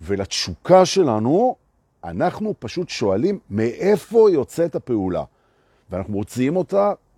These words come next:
כמה שיותר קרוב למקור, למרכז, לשורש, ורואים ברכה בעמלנו.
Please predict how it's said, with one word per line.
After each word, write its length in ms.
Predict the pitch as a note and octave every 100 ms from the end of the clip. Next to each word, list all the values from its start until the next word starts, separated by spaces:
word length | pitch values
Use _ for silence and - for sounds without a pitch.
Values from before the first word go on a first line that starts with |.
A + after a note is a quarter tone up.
| _
כמה 240 | - A3 A#3
שיותר 320 | E3+ - C#3+
קרוב 440 | - G#2+ F3+ D3+
למקור, 560 | B2+ G2+ F#2 - C#3+ B2
למרכז, 560 | G2 E2+ E2+ C3 A2+ -
לשורש, 580 | D2+ C3+ F#3 A#3+ - - _ _ _ _ _ _ _ _ -
ורואים 420 | D#2 E2+ C3+ E3 G2+
ברכה 580 | G#2+ A2+ A#2 C#3+ A3+
בעמלנו. 840 | A#3 G3+ F#3+ G3 A3 A3 G#3+ F#3+